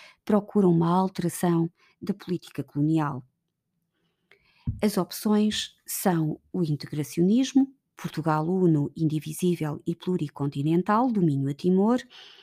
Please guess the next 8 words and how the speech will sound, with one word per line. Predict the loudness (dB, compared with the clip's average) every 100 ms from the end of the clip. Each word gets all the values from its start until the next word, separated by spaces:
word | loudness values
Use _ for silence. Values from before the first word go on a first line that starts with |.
| -20 _ _ _ _ 0
e | 0
o |
federalismo, | 0 -2 0 0 -2 -4 -4 -4 -8 _
a | -6
apologia | -6 -2 -2 0 0 2 2
de | 2
uma | 0
federação | 0 -6 -2 -2 -2 -2 -2